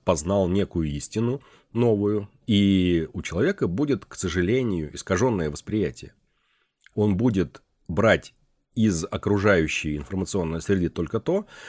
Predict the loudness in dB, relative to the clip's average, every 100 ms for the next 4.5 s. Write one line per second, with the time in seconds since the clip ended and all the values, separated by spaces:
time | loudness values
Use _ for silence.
0 | -18 -8 -4 -2 -4 -2 -4 0 0 2
1 | 2 0 0 -2 -2 -4 -4 -4 -4 -6
2 | -14 _ _ _ _ _ _ -6 0 0
3 | 2 0 0 0 0 -2 -2 -2 0 0
4 | 0 -2 -4 -8